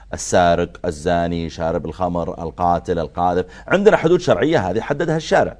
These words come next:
سبحانه وتعالى، لكن في أشياء تعتمد على القاضي كيف يؤدبه. فإذا جاءك شاب مثلًا، آه، يفحط بالسيارة، أو شاب نزل وتضارب مع شرطي مرور مثلًا، أو شاب دخل المسجد، عفوًا، وسرق مكيفات وراح وباعها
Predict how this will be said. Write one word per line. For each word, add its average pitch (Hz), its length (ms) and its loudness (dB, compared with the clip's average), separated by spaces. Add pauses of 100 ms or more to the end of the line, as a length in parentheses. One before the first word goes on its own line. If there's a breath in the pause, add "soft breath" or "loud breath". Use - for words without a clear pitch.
(120)
سبحانه 98 340 -2
وتعالى، 85 320 -4 (280 loud breath)
لكن 156 280 6
في - 240 4
أشياء 196 460 0 (300 soft breath)
تعتمد 170 460 2
على 127 140 4
القاضي 147 380 0
كيف 147 220 -2
يؤدبه. 95 460 -8 (440 soft breath)
فإذا 127 240 8
جاءك 156 340 6
شاب 151 280 0
مثلًا، 156 460 2 (380 soft breath)
آه، 127 220 4 (380)
يفحط 123 440 -2
بالسيارة، 127 580 2
أو 117 200 4
شاب 139 320 2
نزل 135 260 0
وتضارب 120 440 2
مع 107 80 -2
شرطي 123 300 -4
مرور 113 340 0 (420 soft breath)
مثلًا، 139 380 2
أو 117 140 2
شاب 139 300 4
دخل 135 260 2
المسجد، 143 500 -2 (220 soft breath)
عفوًا، 165 360 4
وسرق 147 400 2
مكيفات 147 520 4
وراح 143 220 2
وباعها 139 380 0